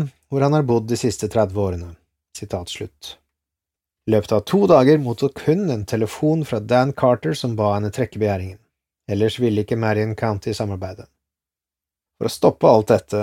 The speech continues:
hadde Bruce Munster vist Corkys fotografi til både Lee og Tyria. Han og hans partner Larry Horsbaum nevnte bare navnet til den savnede mannen i en bisetning, og bare for Lee, som benektet alt. Etter det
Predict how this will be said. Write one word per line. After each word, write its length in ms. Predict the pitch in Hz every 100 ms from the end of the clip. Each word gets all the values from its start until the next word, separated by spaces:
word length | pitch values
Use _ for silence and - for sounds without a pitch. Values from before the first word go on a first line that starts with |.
| 107
hadde 240 | 123 123 117
Bruce 340 | 120 131 -
Munster 480 | 120 123 - 165 175
vist 340 | 117 135 185 -
Corkys 340 | 151 120 135 -
fotografi 540 | 131 127 127 - 117
til 140 | 117 123
både 180 | 110 107
Lee 240 | 107 110
og 80 | 107
Tyria. 320 | 110 95 98 - _ _ _ _ _ _ _
Han 240 | 113 113
og 80 | 135
hans 160 | 117 107
partner 480 | 127 110 - 113 113
Larry 380 | 110 107 107 120 117 95
Horsbaum 640 | 117 120 117 - 156 165 120
nevnte 400 | 117 113 90 -
bare 240 | 120 104 107
navnet 480 | 101 92 95 110
til 80 | 113 110
den 100 | 110
savnede 320 | 117 101 107
mannen 240 | 104 95
i 80 | 104
en 160 | 98 95
bisetning, 640 | 95 - 110 - 131 139 _ _ _ _ _ _ _
og 140 | 107
bare 240 | 123 110 104
for 120 | 165
Lee, 280 | 113 98 85 _ _ _ _ _
som 160 | - 98
benektet 400 | 110 98 120 107
alt. 320 | - _ - _ _ _ _ _ _ _ _
Etter 240 | 101 -
det 160 | 110 127